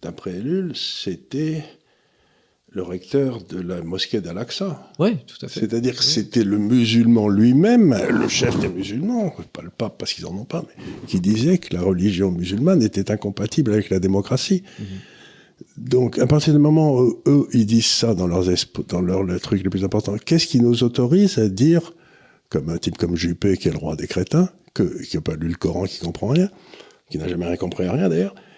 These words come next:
Speaker 1: qu'est-ce qui lui permet de dire que c'est compatible ? Sur quoi se fonde-t-il ?
Speaker 2: Je pense qu'ils ne se fondent que sur des présupposés moraux. Et d'ailleurs, lui-même l'a formulé d'une manière que j'ai trouvée très intéressante. C'est-à-dire qu'en fait,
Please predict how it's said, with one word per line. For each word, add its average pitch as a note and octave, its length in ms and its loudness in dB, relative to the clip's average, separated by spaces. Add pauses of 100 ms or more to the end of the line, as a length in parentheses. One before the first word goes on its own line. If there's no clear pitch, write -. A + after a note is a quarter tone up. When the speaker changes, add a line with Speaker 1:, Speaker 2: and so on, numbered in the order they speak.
(1800)
Speaker 1:
qu'est-ce F3+ 240 2
qui D3+ 100 2
lui C#3+ 120 6
permet C#3 300 4
de B2+ 40 0
dire E3 180 0
que C3 80 -2
c'est - 140 0
compatible ? G2+ 640 -2 (280)
Sur - 220 -2
quoi C#3 140 2
se - 80 0
fonde-t-il ? G2 500 -2 (540)
Speaker 2:
Je G#2+ 120 -4
pense B2+ 240 -2
qu'ils A2 200 -4
ne G#2 120 0
se - 180 -6
fondent C3+ 400 -2
que B2 180 2
sur G#2+ 280 -2
des G2 380 -2 (260)
présupposés A2 640 -2
moraux. G#2+ 440 0
Et A2 80 -6
d'ailleurs, B2 360 0 (240)
lui-même D#3+ 480 4
l'a B2+ 120 2
formulé B2+ 440 0
d'une A2+ 160 -6
manière A2+ 320 -2
que A2+ 100 -10
j'ai G2+ 120 -4
trouvée G2+ 260 -6
très G2+ 220 -8
intéressante. G2 580 -4 (840)
C'est-à-dire A#2 520 -2
qu'en G#2 220 -4
fait, - 440 -6